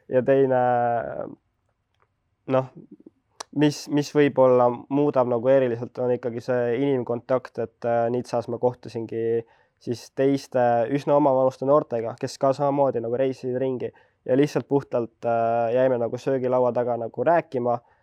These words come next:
Äh, hiljem siis tegime nagu mingeid plaane koos, järgmine päev läksime koos randa,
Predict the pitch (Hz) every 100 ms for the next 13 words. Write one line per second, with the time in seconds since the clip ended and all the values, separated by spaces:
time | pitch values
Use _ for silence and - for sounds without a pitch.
0 | _ _ - 127 123 120 120 120 117 -
1 | 135 135 127 120 113 123 - 131 127 123
2 | 120 120 120 123 120 143 139 127 120 120
3 | 120 117 131 123 123 120 117 120 123 117
4 | 117 113 113 135 127 117 131 131 123 117
5 | 120